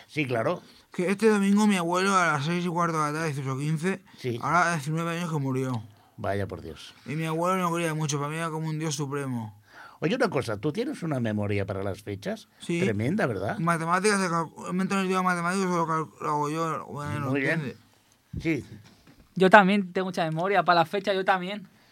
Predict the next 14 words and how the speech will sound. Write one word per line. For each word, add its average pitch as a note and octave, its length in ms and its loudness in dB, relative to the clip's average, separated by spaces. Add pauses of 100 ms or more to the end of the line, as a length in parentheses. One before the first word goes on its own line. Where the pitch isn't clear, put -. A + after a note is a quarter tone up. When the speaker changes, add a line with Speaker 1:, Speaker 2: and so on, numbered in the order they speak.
(120)
Speaker 2:
Hmm. B2+ 140 -2 (380)
Speaker 1:
Bueno, D3 180 2
sois C#3+ 220 2
unos D#3+ 240 2
prodigios, B2 400 0
eso C#3+ 80 2
está C3 180 0
claro. G#2+ 240 0
Speaker 2:
Quería F3 320 -2
un G3 120 2
homenaje F3+ 400 -2
a - 20 0
mi E3+ 120 -2
abuelo E3 520 -2